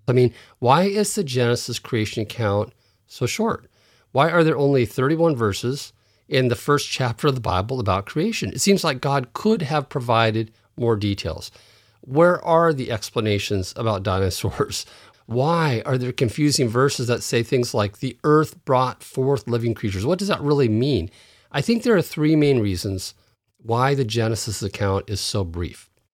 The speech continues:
The first reason is that Genesis was written for a purpose, and the details we would like don't fit that purpose. God did not dilute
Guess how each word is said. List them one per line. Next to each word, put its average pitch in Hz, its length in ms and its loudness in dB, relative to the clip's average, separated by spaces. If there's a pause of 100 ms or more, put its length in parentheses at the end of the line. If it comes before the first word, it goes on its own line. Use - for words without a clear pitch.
(300)
The 160 140 0
first 247 380 -4
reason 131 360 -2
is 123 240 -6
that 104 160 -4
Genesis 135 600 -2
was 113 160 -4
written 120 320 -2
for 117 280 -2
a 107 80 -4
purpose, 104 500 -6
and 131 160 -2
the 127 60 2
details 160 720 -2
we 131 160 0
would 165 140 -2
like 170 360 0 (360)
don't 185 200 2
fit 226 160 -2
that 185 180 0
purpose. - 500 -2 (360)
God 156 280 4
did 151 180 2
not 147 500 2
dilute 165 640 -2